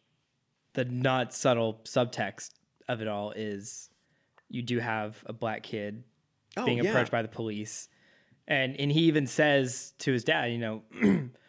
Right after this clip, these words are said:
Speaker 1: when, when his dad is like, "Why'd you do it?" His basic response is, "I was scared."
Speaker 2: Yeah.
Speaker 1: Which is very, still incredibly topical to today.
Speaker 2: Yeah. No, I mean, like, it, that, you feel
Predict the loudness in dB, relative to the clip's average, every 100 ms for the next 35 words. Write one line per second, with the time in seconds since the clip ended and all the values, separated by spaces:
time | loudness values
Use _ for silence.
0 | _ _ -2 0 0 -2 -4 0 0 2
1 | -2 0 2 2 2 4 4 4 0 -6
2 | -12 -14 -6 -6 -6 -6 -4 -4 -8 -12
3 | _ -10 -8 -8 -4 -4 -4 -14 _ -4
4 | -4 -4 _ _ _ _ -8 -4 -4 -4
5 | -10 -16 -16 -2 0 0 -2 -10 0 0
6 | 0 -4 0 0 2 0 -2 -6 -8 -8
7 | -8 -12 -10 -2 -2 -2 -8 -10 -4 -2
8 | -2 -6 _ _ _ _ -20 _ 0 2
9 | 0 -4 -2 -2 2 2 0 -4 -2 2
10 | 2 2 -6 _ _ _ _ _ -6 -2
11 | -2 -4 -8 2 6 8 8 6 4 -2